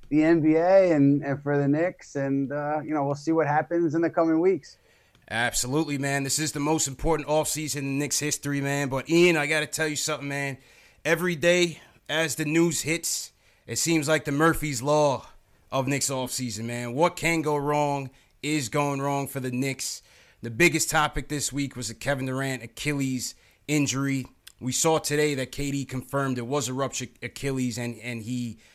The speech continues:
Speaker 2: uh, did undergo surgery. Where do we go from here, man? What are the Knicks thinking in terms of pursuing K D this offseason, knowing what they know now?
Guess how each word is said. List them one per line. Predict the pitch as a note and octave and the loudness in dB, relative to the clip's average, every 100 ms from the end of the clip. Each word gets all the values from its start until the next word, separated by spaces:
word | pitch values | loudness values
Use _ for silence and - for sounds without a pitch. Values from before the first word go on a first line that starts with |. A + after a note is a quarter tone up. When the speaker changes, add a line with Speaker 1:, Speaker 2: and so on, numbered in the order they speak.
| - | -8
Speaker 2:
uh, | A#2+ A#2 | -4 -4
did | C#3+ D3 C3+ | 2 0 2
undergo | C#3 C3+ C3+ B2+ | 0 0 -2 -2
surgery. | - D#3+ D#3 C3+ C#3+ C#3+ C3+ - - _ _ _ _ F#2+ _ - | 2 2 2 0 -4 -6 -8 -16 -20 _ _ _ _ _ _ -14
Where | B2 G3+ | 4 4
do | A3 | 4
we | G#3+ | 2
go | A3 A3 | 4 4
from | G#3+ F#3+ | 4 2
here, | F#3+ A3 | 4 4
man? | D3+ D3 D3 C3 A2+ | 2 0 -2 -4 -6
What | C#3 F3 | 0 2
are | D#3+ | 2
the | D#3+ D#3 | 0 0
Knicks | D#3+ D#3+ - | 0 0 -2
thinking | - E3+ - D3+ C#3+ C3+ B2 _ _ _ | 0 0 0 -2 -2 -6 -10 _ _ _
in | C#3 C#3 B2+ | -6 -6 -2
terms | C#3 D3 D3 C#3 C#3 | 0 2 2 0 -2
of | C3+ B2+ | -2 -4
pursuing | A#2+ - C#3 C3 | -6 -4 -2 -4
K | - C3+ C3 | -6 -6 -4
D | B2+ B2+ A#2 | -2 -2 -2
this | G2 B2 - | -4 -6 -4
offseason, | B2 A#2+ - B2+ A#2 A2 A2+ A2 | -4 -6 -4 -4 -4 -6 -6 -4
knowing | B2+ B2+ B2 A#2+ | -2 -2 -2 -4
what | A#2 | -4
they | A#2 | -4
know | A2+ A2+ G#2+ | -4 -4 -4
now? | G#2+ F#2+ | -6 -10